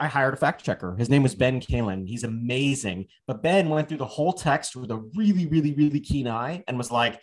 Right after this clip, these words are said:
"Wrong, wrong, wrong, wrong, wrong, wrong, wrong. Fix this, prove this to me. Why did you say this? This is nonsense." You know, like, it was really tough with me. He was, like, beating me up for two months. Um, he's funny. He's like, he said, he's like,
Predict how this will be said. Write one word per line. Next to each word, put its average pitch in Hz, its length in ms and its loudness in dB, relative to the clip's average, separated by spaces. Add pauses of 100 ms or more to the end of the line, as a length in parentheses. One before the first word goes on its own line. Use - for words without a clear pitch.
(160)
"Wrong, 151 440 6
wrong, 131 480 4
wrong, 139 300 2
wrong, 127 320 2
wrong, 135 320 -2
wrong, 139 220 -2
wrong. 123 260 0
Fix 151 300 -6
this, 139 200 -2
prove 156 240 0
this 143 200 0
to 139 60 -8
me. 135 260 -2
Why 131 100 -2
did 147 140 -4
you 151 80 -4
say 147 120 2
this? - 200 2
This - 80 -10
is - 160 -8
nonsense." 120 360 0
You 165 120 0
know, 165 60 6
like, 156 120 6
it 151 60 -8
was - 160 -12
really 294 240 -2
tough - 280 4
with - 140 -6
me. 135 80 -6
He 120 80 -6
was, 127 80 -10
like, - 160 -4
beating 151 220 0
me 147 100 0
up 170 240 2
for 117 300 -4
two 151 120 -6
months. 170 340 0 (400)
Um, 147 260 6 (100)
he's 254 300 6
funny. 190 240 8
He's 156 160 2
like, 170 140 2
he 151 120 -4
said, 156 180 2
he's 147 140 0
like, 147 180 0